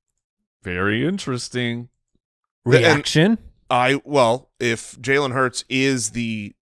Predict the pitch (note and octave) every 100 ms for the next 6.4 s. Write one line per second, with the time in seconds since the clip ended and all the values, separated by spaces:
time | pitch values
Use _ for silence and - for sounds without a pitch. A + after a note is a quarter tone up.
0 | - G#2+ G#2+ B2 C3+ C3+ C3 A2+ _ -
1 | - - - - - F#2+ B2+ _ - G2+
2 | G2 - G#2 G2 G2+ - A#2 A#2+ A2+ A2+
3 | - - G#2+ - - D#3 B2 F#2 F2+ _
4 | _ _ _ _ - A#2 A#2+ A#2 F#2+ -
5 | A2+ C3+ B2+ A#2 G#2 A2 G#2+ - A2 A2
6 | G2+ G#2+ G2+ F#2+